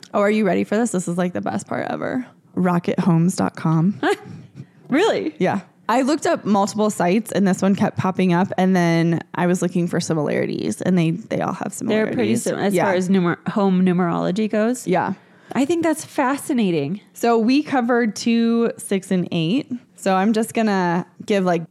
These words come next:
Speaker 1: brief explanation for the other ones.
Speaker 2: Bring it.
Speaker 1: Number one homes, if you have a, a number one,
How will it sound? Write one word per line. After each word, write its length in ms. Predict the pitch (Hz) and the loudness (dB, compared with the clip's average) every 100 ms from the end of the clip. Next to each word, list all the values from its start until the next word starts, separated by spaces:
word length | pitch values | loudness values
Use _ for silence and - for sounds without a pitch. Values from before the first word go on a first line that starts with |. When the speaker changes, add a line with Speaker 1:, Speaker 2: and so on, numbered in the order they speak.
| - | -4
Speaker 1:
brief 200 | 240 - | -2 0
explanation 680 | 254 - 202 196 214 170 165 | -2 -2 2 2 2 2 0
for 140 | 196 | 0
the 100 | 185 | 2
other 160 | 180 170 | 2 2
ones. 340 | 127 107 208 | 0 0 -2
Speaker 2:
Bring 220 | 247 254 208 | 0 0 0
it. 140 | 156 - - - | -4 -8 -12 0
Speaker 1:
Number 240 | 208 208 | 2 2
one 220 | 196 180 214 | 2 2 4
homes, 360 | 226 233 247 | 4 2 2
if 80 | 190 | 2
you 80 | 190 | 4
have 180 | 175 175 | 4 2
a, 100 | 160 | -2
a 300 | - 175 170 | 0 2 2
number 260 | 175 180 214 | 2 2 2
one, 420 | 208 175 202 | 2 4 4